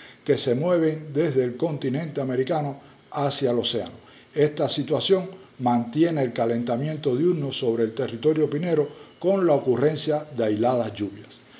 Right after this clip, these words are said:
Por tanto, el pronóstico para la madrugada y la mañana es de temperaturas mínimas cercanas a veinticuatro grados Celsius hacia el interior de la isla y veinticinco grados Celsius en zonas costeras,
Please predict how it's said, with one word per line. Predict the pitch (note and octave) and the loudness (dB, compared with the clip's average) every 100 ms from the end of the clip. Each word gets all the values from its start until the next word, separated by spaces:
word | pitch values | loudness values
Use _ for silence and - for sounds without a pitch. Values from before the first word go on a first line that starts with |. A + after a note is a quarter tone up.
| - - | -20 -4
Por | - D#3 | 4 4
tanto, | G#3+ A3+ A3 | 4 4 4
el | C#3+ | 4
pronóstico | C#3 C3+ G3 G3 D3 B2 | 2 4 2 0 2 2
para | A#2 A2+ | 2 -2
la | A2+ | -2
madrugada | A2+ A2+ A2 A#2+ D3+ D3 C3+ B2 | -2 -4 -2 2 2 2 0 -2
y | |
la | B2+ C3 | -2 -2
mañana | C3+ F#3 F3+ D3 - - | -2 -2 -4 -8 -14 -14
es | - D3 | 2 4
de | D#3+ | 4
temperaturas | D#3 C#3 C#3 C3 B2+ D3 E3 C3+ | 2 0 0 -2 -2 -2 0 -2
mínimas | C3+ E3+ D#3 C#3+ | -4 -4 -4 -4
cercanas | - A#2+ D#3 D#3 C#3 | -4 -4 -6 -4 -4
a | C3 | -4
veinticuatro | A#2+ B2+ B2 B2+ A#2+ D3+ F3 E3 C#3 | -2 -4 -4 -6 -6 -2 0 0 0
grados | D3+ D#3 C3+ | 2 2 0
Celsius | - C#3 - G#2 - - - | 0 -2 -4 -12 -20 -20 -16
hacia | B2+ A#2 - | -10 -6 -4
el | A2+ | -2
interior | A#2 A2+ G#2+ B2+ D#3+ | -2 -2 2 2 2
de | E3 | 0
la | D#3 | 2
isla | D#3 B2+ B2+ - - - | 2 2 -6 -12 -20 -10
y | G3 | -2
veinticinco | G3 E3 C#3+ C#3 A#2 D3+ F3 D#3+ C3 | 2 2 0 -2 -2 -4 -4 -2 0
grados | B2 C#3+ C#3+ C3 | 2 2 2 2
Celsius | D#3+ D#3+ - C#3+ - - | 0 0 -4 -8 -12 -12
en | A#2+ G#2+ | -8 -6
zonas | - C#3 C3 A2+ | -2 -2 -2 -4
costeras, | A2+ - G2 - | -10 -10 -12 -12